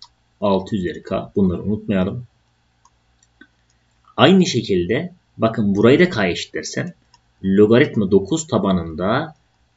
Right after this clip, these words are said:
a artı b dediğim değer de k ise dokuz dışarı kafa attı.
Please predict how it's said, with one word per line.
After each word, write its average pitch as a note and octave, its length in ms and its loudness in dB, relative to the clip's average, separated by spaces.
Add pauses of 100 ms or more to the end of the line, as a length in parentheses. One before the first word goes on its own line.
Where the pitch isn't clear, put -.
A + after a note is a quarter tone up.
(120)
a B2+ 440 2
artı A#2+ 360 -2
b A#2+ 200 4
dediğim A#2+ 400 0
değer B2 300 2
de G2 120 -4
k E2+ 220 -6
ise G#2+ 360 -8
dokuz A2 340 0
dışarı F2 300 -6
kafa - 280 -4
attı. D3 480 -2